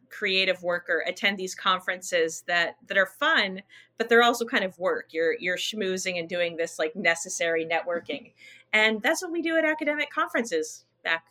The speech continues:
when we, <laughs> when we went to academic conferences, you know, I, I loved going to them, and I, it was a chance to see my close friends, but you're still kind of performing this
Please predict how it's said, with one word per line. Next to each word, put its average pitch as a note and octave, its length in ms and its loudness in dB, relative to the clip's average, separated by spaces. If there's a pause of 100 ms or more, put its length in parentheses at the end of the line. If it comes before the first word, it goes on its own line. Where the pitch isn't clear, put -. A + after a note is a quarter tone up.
(120)
when F#3 140 -8
we, G#3 120 2
<laughs> A#3 240 2
when C4 140 6
we C#4 120 0
went D#4 220 2
to D4 80 6
academic F3+ 440 4
conferences, E3 720 -6 (300)
you D4+ 100 0
know, G#3+ 80 4
I, F3 280 4
I F3 180 2
loved F#3+ 360 0
going G#3 240 2
to C4+ 120 0
them, E3 180 -2
and D#3+ 80 -6
I, D#3+ 220 -2
it E3+ 80 -6
was E3 180 -6
a E3+ 60 -8
chance E3+ 400 -8
to D#3+ 260 -8
see F#3+ 260 -8
my E3+ 140 -4
close F3+ 300 -4
friends, F4+ 340 -2
but G#3+ 120 -4
you're G3 100 -2
still C#4 240 -4
kind B3+ 180 0
of G#3 100 -6
performing F#3+ 580 -4
this E3+ 260 -8